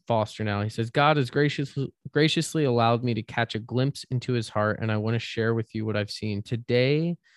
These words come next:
the heart of God is an open wound of love. He aches over our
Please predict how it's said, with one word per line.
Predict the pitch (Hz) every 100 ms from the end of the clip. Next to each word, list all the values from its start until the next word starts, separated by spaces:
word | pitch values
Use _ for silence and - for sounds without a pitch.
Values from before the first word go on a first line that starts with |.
| _ -
the | 117
heart | - 139
of | 151 135
God | 123 117 117 113
is | 120 117
an | 110 -
open | 123 127 135 127 113
wound | 120 117 113 -
of | 110 107
love. | 101 101 - - _ _ _ _ _
He | - 131 -
aches | 131 147 - - -
over | 127 120
our | 110 107